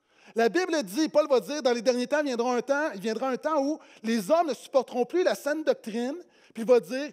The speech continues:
Ils auront l'apparence extérieure de la piété, mais ils en renieront ce qui en fait la puissance. » Ce qui rend un chrétien puissant,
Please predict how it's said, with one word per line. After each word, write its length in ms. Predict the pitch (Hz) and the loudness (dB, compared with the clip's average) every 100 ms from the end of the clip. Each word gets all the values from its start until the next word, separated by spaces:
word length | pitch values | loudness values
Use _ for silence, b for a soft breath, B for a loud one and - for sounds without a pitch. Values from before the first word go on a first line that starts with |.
| B | B
Ils 200 | 262 226 269 | -4 2 4
auront 240 | 269 349 | 4 2
l'apparence 500 | 311 - 254 302 285 | 2 2 0 -2 -4
extérieure 340 | 247 262 262 | -2 2 2
de 80 | 285 | 2
la 160 | 233 233 | 0 -2
piété, 300 | 240 220 311 | -4 -4 -2
mais 100 | 254 | 0
ils 120 | 202 | 0
en 100 | 247 | 0
renieront 560 | 277 339 302 277 370 381 | 2 2 2 2 2 0
ce 100 | 285 | -2
qui 160 | - | 0
en 80 | 262 | 0
fait 140 | - 254 | 4 2
la 80 | |
puissance. » 640 | 208 214 - 220 160 - - _ _ _ _ _ b b b b | 2 -6 -6 -6 -8 -20 -20 _ _ _ _ _ b b b b
Ce 200 | - - | -2 2
qui 300 | 320 - 277 | 2 2 0
rend 200 | 247 359 | 2 2
un 100 | 294 | 0
chrétien 540 | - 269 254 - 330 330 | -4 -10 -8 0 0 0
puissant, 680 | 330 269 - 285 294 247 | -4 -4 -2 -2 -2 -4